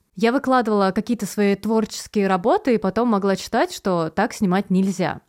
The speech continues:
И я не понимала, почему я не могу снимать так, как мне нравится, кому это мешает. Вообще, с появлением соцсетей, форумов и в целом любых интернет-сообществ хейт расцвёл с невероятной силой, потому что у людей появилась возможность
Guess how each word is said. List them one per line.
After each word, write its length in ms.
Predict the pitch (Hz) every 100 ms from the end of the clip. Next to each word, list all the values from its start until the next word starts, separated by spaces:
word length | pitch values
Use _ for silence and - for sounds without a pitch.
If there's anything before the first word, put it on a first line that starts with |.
| - _ _ -
И 60 |
я 180 | 170 277
не 60 | 294
понимала, 520 | 254 285 294 269 185
почему 640 | 196 - 202 190 269 311
я 300 | 196 170 202
не 100 | 277
могу 220 | 220 196
снимать 420 | 208 214 180 165 -
так, 260 | 175 269
как 200 | 220 202
мне 120 | 202
нравится, 680 | 208 220 208 151 - - 147
кому 240 | - 196 294
это 140 | -
мешает. 640 | 175 202 233 170 - _ _ _ -
Вообще, 240 | 190 - 370
с 80 |
появлением 760 | - 233 208 226 202 175 160 170 -
соцсетей, 920 | - 190 - 180 254 320 359 294 233
форумов 760 | - 208 285 302 247 240 -
и 240 | - 185 180
в 140 | -
целом 480 | - 220 220 185 170
любых 500 | 180 190 220 180 -
интернет-сообществ 1400 | 185 180 202 208 185 160 - 175 330 392 220 - - _ - - - -
хейт 220 | 302 330
расцвёл 580 | 202 - 208 240 302 240
с 120 | -
невероятной 560 | 208 202 185 220 196
силой, 420 | 196 - 214 160 151
потому 260 | 175 202
что 200 | 208 220
у 20 |
людей 300 | 196 190 320
появилась 480 | 381 190 196 302 -
возможность 600 | 185 156 214 285 214 -